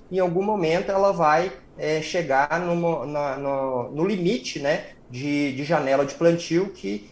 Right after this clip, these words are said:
vai causar esse tipo de perda de oferta naquele país. E, além disso, as que foram semeadas estão sofrendo bastante.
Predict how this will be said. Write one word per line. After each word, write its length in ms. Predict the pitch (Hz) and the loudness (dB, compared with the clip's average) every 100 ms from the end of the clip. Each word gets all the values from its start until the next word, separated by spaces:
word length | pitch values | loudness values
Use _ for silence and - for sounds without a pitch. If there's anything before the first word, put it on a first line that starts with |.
| - - | -18 -4
vai 320 | 139 151 156 | 2 2 2
causar 380 | 165 143 139 151 | 0 2 0 -2
esse 160 | 156 | -4
tipo 360 | - 147 143 143 | -10 -10 -8 -8
de 460 | 135 160 160 - - - - | -4 -2 -2 -6 -20 -10 0
perda 420 | 139 170 143 123 | 4 6 6 2
de 160 | 117 | 2
oferta 540 | 147 143 - 135 147 170 | 0 0 2 2 2 -2
naquele 340 | 160 - 156 | -6 -4 -4
país. 600 | 156 202 147 101 - - - | 0 2 4 0 -8 -18 -4
E, 80 | 160 | 2
além 220 | 196 247 | 4 4
disso, 380 | 180 220 320 - | 2 0 -2 -2
as 160 | 160 170 | -2 -2
que 100 | 190 | -4
foram 360 | - 185 180 175 | 0 2 2 0
semeadas 960 | - 190 233 247 127 143 269 165 127 | 0 0 2 4 4 4 2 0 -2
estão 320 | 170 - 190 | -6 -4 -2
sofrendo 500 | 214 233 220 214 233 | -2 -4 -4 -4 -4
bastante. 840 | 214 233 - - 208 226 175 - | -2 -4 -4 0 2 2 0 -8